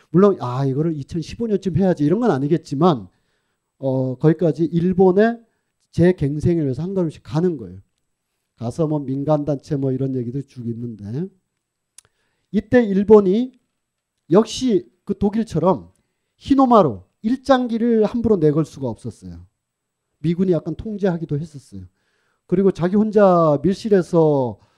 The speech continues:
어, 기미가요를 부르는 건 괜찮았지만 뭐 삼삼오 모여다니면서 뭐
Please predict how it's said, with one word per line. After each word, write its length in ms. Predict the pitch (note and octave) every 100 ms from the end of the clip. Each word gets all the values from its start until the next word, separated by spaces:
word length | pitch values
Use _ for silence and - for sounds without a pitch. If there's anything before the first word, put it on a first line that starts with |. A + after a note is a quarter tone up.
| _ _
어, 100 | -
기미가요를 600 | B2+ E3 G#3 G#3+ F#3+ E3+
부르는 320 | D#3+ D3 C#3+ C3+
건 160 | C3+
괜찮았지만 1000 | B2 A2 D3+ C3+ - G#2 F#2+ G2 D#3 G#3 _ _ _ _ _ _
뭐 760 | A#2 A2+ G#2 G2+ F#2+ F#2 F#2 F#2
삼삼오 600 | B2 F3 F3 G3 F3+ D#3
모여다니면서 680 | C#3+ E3 E3 C#3+ A#2+ B2 A#2
뭐 400 | A2 G#2 F#2